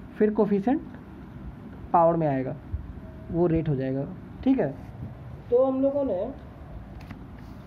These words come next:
हम लोगों ने यहाँ पे देखा था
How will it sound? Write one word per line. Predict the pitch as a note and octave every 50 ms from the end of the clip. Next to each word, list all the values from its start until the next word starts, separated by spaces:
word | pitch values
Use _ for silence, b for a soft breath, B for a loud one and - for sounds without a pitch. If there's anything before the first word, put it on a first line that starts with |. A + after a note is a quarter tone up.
| - - - - - - - - - - - - - - - - - - - - - - - - - - - - - - - - - - - - - - - - - - - - - - - - - - - - - - - - - - - -
हम | G#3 A3
लोगों | A#3 B3 B3 C4 C4
ने | C4 C4 C4
यहाँ | B3+ A#3+ A#3+ A#3+
पे | A#3 B3+ B3+ C4 C4 B3+ - - - - - - - -
देखा | F3+ G#3 G#3+ A#3 A#3
था | - F3 D3+ D#3+ G3+ B3